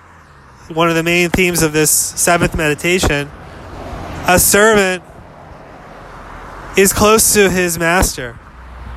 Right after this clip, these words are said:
So we are close to Hashem because we have free will like he does. On the other hand, we're a servant.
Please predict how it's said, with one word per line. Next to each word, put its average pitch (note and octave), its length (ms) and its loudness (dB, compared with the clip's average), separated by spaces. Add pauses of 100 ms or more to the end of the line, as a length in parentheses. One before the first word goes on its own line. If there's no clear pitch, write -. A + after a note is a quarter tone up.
(760)
So F#3 240 4
we A3 280 4
are G3 120 4
close G3 300 0
to F#3+ 60 0
Hashem F#3+ 380 2
because D#3+ 260 -6
we E3 100 2
have E3+ 200 2
free E3+ 160 -4
will E3 180 4
like C#3 180 0
he D3+ 120 -6
does. B2 360 -6 (460)
On E3+ 100 2
the F#3+ 100 6
other G3+ 160 4
hand, F3+ 180 2
we're E3+ 80 6
a D#3+ 40 4
servant. D3+ 440 2